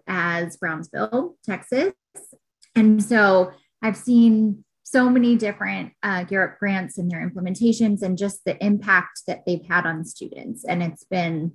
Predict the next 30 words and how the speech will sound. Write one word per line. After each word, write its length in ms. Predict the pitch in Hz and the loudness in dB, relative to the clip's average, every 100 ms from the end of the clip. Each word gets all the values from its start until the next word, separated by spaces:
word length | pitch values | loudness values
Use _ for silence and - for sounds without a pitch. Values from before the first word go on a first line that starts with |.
| - | -2
incredibly 720 | 196 - 220 214 214 196 170 | -4 -2 0 2 2 2 0
rewarding 640 | 160 156 160 151 147 170 | 0 -2 -2 -2 -4 -6
to 120 | 175 175 | -6 -4
be 140 | 180 | -2
a 60 | 165 | -2
part 260 | - 139 | 0 -2
of 80 | - | -2
that. 240 | 107 - - - _ _ _ | -2 0 -2 -6 _ _ _
I 460 | - 185 180 180 180 | -6 -2 0 0 -2
have 200 | 190 180 | 0 0
the 80 | - | -2
honor 400 | - 202 196 196 | 2 4 6 4
of 120 | 185 | 4
working 400 | 196 190 202 190 | 0 -2 -2 -4
with 220 | 175 175 170 - - - | -4 -6 -8 -16 -10 0
coordinators 540 | 208 190 180 185 170 | 0 0 0 -2 -4
and 120 | 180 | -8
directors 520 | 170 170 - 160 170 - | -4 -4 -6 -10 -10 -8
like 180 | 160 | -10
Sheila, 460 | - - 190 180 214 | -6 0 2 4 4
which 240 | 220 208 | 2 0
is 240 | 196 170 - | -4 -6 -6
great 360 | 170 175 208 - | -2 0 0 -2
because 340 | 196 190 180 | -6 -6 -4
you 80 | 185 | -2
get 160 | 185 - | -4 -4
to 120 | 180 | -12
see 180 | - 185 | -6 -4
their 160 | 175 | -4
vision 720 | 160 165 160 196 226 247 254 | -4 -6 -4 2 6 6 4